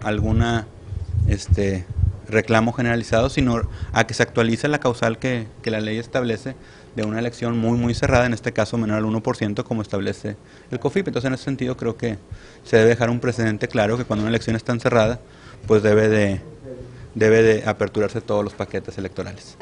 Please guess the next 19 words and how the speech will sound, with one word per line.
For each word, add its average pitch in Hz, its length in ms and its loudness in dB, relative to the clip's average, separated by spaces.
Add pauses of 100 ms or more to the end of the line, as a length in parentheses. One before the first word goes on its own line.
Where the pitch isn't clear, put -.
(100)
Es 120 200 4
que 165 100 10
precisamente 151 540 4
es 139 120 0
un 151 120 -2
contrasentido. 131 480 2
Creo 127 120 0
que 160 240 2
al 127 120 4
interpretar 113 480 0
la 147 100 0
norma, 127 340 0 (640)
se - 100 -8
tiene 110 180 -2
que - 80 -2
interpretar 113 360 -2
en 113 80 0
un 120 80 -4
sentido 113 540 -2